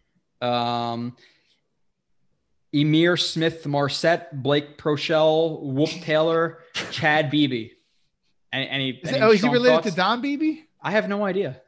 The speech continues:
Speaker 1: <laughs> I don't know who he is. And he's
Speaker 2: Okay.
Speaker 1: a starter. Chad Beebe's a starter right now on their depth chart. And this is, this is E S P N, so you never know.
Speaker 2: And
Speaker 1: E S P N
Speaker 2: Adam
Speaker 1: sucks.
Speaker 2: said the Niners, dude, Jets. Definitely
Speaker 1: Yeah,
Speaker 2: the Jets.
Speaker 1: yeah.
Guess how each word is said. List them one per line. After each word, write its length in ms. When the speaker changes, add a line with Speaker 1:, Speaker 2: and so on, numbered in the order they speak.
Speaker 1:
<laughs> 160
I 100
don't 140
know 120
who 140
he 140
is. 240
And 100
he's 160
Speaker 2:
Okay. 100
Speaker 1:
a 40
starter. 340
Chad 320
Beebe's 280
a 60
starter 380
right 120
now 120
on 40
their 100
depth 220
chart. 220
And 80
this 140
is, 100
this 220
is 180
E 100
S 100
P 100
N, 100
so 260
you 140
never 180
know. 100
Speaker 2:
And 100
Speaker 1:
E 20
S 80
P 60
N 60
Speaker 2:
Adam 260
Speaker 1:
sucks. 120
Speaker 2:
said 180
the 80
Niners, 640
dude, 420
Jets. 500
Definitely 240
Speaker 1:
Yeah, 260
Speaker 2:
the 60
Jets. 260
Speaker 1:
yeah. 260